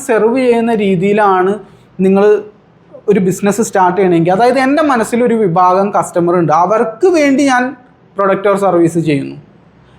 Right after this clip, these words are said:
ഞാനൊരു product or service ഉണ്ടാക്കി വെച്ചിട്ട് അതിന് വേണ്ട കസ്റ്റമറെ ഞാൻ തപ്പി നടക്കുകയല്ല. അങ്ങനെ വരുമ്പോൾ എന്ന് പറഞ്ഞാൽ പല പല കാറ്റഗറിയിലുള്ള കസ്റ്റമറെ നമ്മൾ ഫോക്കസ് ചെയ്യേണ്ടതായിട്ട് വരും. ഇത് വളരെ ചാലഞ്ചിങ് ആണ്. ഇത് നിങ്ങൾക്കിത് മനസ്സിലാവണമെങ്കിൽ നിങ്ങൾ ബിസിനസ്സിലേക്ക്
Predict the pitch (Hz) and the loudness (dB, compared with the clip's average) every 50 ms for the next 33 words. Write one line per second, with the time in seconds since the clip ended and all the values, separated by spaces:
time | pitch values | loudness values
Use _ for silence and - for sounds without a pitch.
0 | - 160 175 190 214 240 294 320 330 339 330 320 294 285 247 - 311 311 302 294 | -6 -2 0 0 2 2 2 2 2 2 0 0 0 0 0 0 -2 0 0 0
1 | 285 294 285 277 302 285 269 254 254 247 233 277 285 262 220 190 247 220 254 226 | 0 0 -2 0 0 0 0 2 0 0 0 0 0 0 0 -2 -2 0 2 2
2 | 190 190 196 262 294 339 330 320 311 302 311 285 254 - - 254 262 262 269 294 | 2 0 0 0 0 2 2 2 2 2 2 0 0 -2 -2 -2 0 2 2 2
3 | 294 285 285 262 254 226 - 254 240 214 202 190 196 180 147 143 147 - - - | 2 2 2 2 0 0 0 0 0 0 0 0 0 0 2 0 -2 -4 -6 -18
4 | _ _ - - 208 226 269 294 320 311 285 277 277 277 285 277 285 262 262 262 | _ _ -6 -2 -2 0 2 2 2 2 2 2 0 0 0 0 0 0 -2 -2
5 | 269 - 262 233 247 269 262 262 262 254 247 240 220 196 190 196 208 202 208 208 | -2 0 0 2 2 0 0 0 0 0 0 0 0 0 0 0 -2 -2 0 0
6 | 220 214 214 208 202 208 - 175 165 - - 180 180 180 180 196 202 190 180 175 | 0 2 2 2 0 0 0 -2 -4 -4 -2 -2 0 0 2 2 2 2 2 2
7 | 180 175 175 160 151 147 - 151 - 180 175 165 151 151 143 135 135 135 139 135 | 0 0 0 -2 -2 -2 -4 -6 -2 -2 -2 0 0 0 0 0 0 -2 -6 -10
8 | 131 - - - - - _ _ - - - - _ - 190 190 262 240 233 202 | -10 -10 -18 -20 -20 -20 _ _ -20 -20 -20 -16 _ 0 0 2 2 2 2 2
9 | 196 202 214 220 240 240 254 262 247 - - 180 175 175 170 175 170 170 175 165 | 2 2 2 2 2 2 2 0 0 0 -2 0 0 0 0 0 -2 0 0 0
10 | 147 151 175 190 269 294 277 - - 233 240 240 254 240 277 277 302 285 269 247 | 0 0 0 0 0 -2 -2 -2 -2 0 2 2 2 2 2 2 2 2 2 2
11 | 214 202 202 - - 247 285 285 269 254 247 220 214 214 196 180 190 202 202 - | 2 0 -2 -2 -2 0 0 2 0 0 0 0 0 0 0 -2 -2 -4 -4 -8
12 | - - - _ - - 214 233 269 247 220 214 - - 240 226 226 254 254 254 | -20 -20 -20 _ -6 -2 0 2 2 2 2 0 0 0 -2 -2 0 2 2 2
13 | 254 254 | 2 2